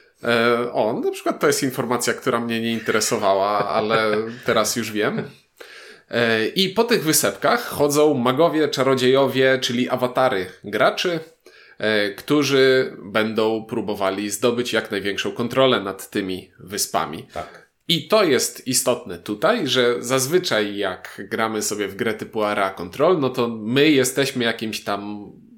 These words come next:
Speaker 1: abstrakcyjnym generałem, który zawiaduje wojskiem i to wojsko tak bezosobowo wylewa się na planszę. A w tej grze
Speaker 2: No,
Speaker 1: faktycznie
Speaker 2: to
Speaker 1: mam
Speaker 2: rozkazów, które dajemy.
Speaker 1: No,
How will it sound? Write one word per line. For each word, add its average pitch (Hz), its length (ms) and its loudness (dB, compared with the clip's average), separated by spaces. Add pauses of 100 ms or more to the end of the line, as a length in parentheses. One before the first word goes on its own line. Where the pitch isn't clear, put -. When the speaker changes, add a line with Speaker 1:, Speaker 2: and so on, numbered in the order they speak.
(120)
Speaker 1:
abstrakcyjnym 127 720 -2
generałem, 113 500 2
który 113 220 -6
zawiaduje 110 540 0
wojskiem 151 480 2
i 123 40 -2
to 131 140 0
wojsko 131 500 2 (180)
tak 104 220 -6
bezosobowo 127 720 2
wylewa 120 440 2
się 107 160 -4
na 107 280 -2 (360)
planszę. 104 560 0
A 87 120 -4
w - 100 -14
tej 214 240 2
grze 131 300 0 (320)
Speaker 2:
No, 107 60 -10
Speaker 1:
faktycznie 170 400 4
Speaker 2:
to 156 60 2
Speaker 1:
mam 202 100 4
Speaker 2:
rozkazów, 170 460 2
które 95 180 -6
dajemy. 85 400 -4 (180)
Speaker 1:
No, 143 180 0